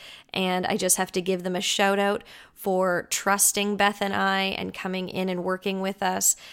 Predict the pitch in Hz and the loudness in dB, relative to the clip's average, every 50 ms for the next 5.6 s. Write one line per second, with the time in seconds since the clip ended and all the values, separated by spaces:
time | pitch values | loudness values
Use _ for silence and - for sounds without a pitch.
0 | - - - 180 185 185 185 185 185 180 185 180 196 185 165 - 180 185 185 - | -18 -8 -4 -2 0 0 0 0 0 -2 -2 -2 -2 -2 0 0 0 2 2 2
1 | - - 202 196 190 196 185 - - 196 190 190 185 208 185 180 185 185 185 180 | 2 0 0 0 0 -2 -4 -2 -2 -2 0 0 0 -2 0 0 0 0 0 0
2 | 190 180 170 175 - - - - - 190 190 196 196 196 196 - - 180 170 185 | -2 -2 -2 -4 -4 -6 -4 -2 0 0 0 0 0 -2 -4 -6 -6 -4 0 0
3 | 180 180 185 185 196 233 262 269 - - - - - - 185 180 - - 185 - | 0 2 2 0 0 -2 -4 -6 -8 -14 -20 -16 -8 -6 -6 -4 -2 0 2 2
4 | - - - - 190 196 196 185 185 - - - 196 185 190 - - 175 180 - | 2 2 2 0 -2 0 0 2 2 2 2 2 2 4 4 4 2 0 -2 -6
5 | - - 160 170 185 - - 220 220 226 240 240 | -4 -2 0 0 0 0 -2 -2 -2 -2 -4 -6